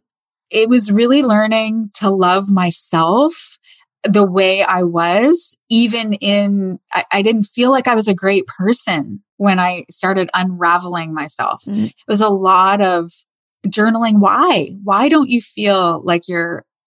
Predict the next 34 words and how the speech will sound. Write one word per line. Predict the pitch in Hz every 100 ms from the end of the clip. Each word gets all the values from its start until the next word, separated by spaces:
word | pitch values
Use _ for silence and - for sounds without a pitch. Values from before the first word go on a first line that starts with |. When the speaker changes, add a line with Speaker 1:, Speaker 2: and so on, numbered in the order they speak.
| -
Speaker 1:
a |
good, | 185 190 180 165 _
confident, | - 190 175 180 170 160 -
successful? | - 208 - 285 - 180
I | -
didn't | 349 453
even | 466 440
see | - 330
myself | 320 302 254
successful, | 247 214 - 302 - 160 -
even | 226 233 247
though | 226 233 214 196 180 - - _
I | 214
had | 220 214 196 175 _ _ - -
grown | 247 240 240 208
such | 196 233 214
an | 202 185
incredible | 208 202 - 220 233
Speaker 2:
Yeah. | 202
Speaker 1:
business | 208 208 202 -
now | 208 233
for | 226
the | 262 247
second | 311 370 381
time. | - 233 165 165 _ _ _
Speaker 2:
Because | 269 285 277 -
you | 269
weren't | 269 -
perfect. | 269 359 - 262 180 _ _ _ _ _
You | - 262
wanted | 254 269 262
to |
be | 247 247
perfect. | - 269 349 247 202